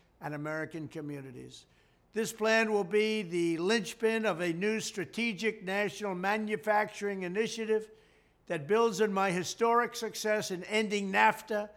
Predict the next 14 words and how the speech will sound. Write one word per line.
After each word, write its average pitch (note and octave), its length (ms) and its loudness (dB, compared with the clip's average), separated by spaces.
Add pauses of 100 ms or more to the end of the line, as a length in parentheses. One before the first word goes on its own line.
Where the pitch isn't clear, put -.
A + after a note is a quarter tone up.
(520)
which D#3+ 220 -8
was E3 200 -6
a D#3 100 -2
tremendous G3 800 -2
thing, G3+ 300 -4
a D#3 40 -6
tremendous F#3 1000 -6
achievement. F3+ 600 -8
Nobody F#3 400 -2
thought F#3+ 260 -4
it F3 140 -8
could F3 160 -6
be F3 140 -4
done. F#3 420 -2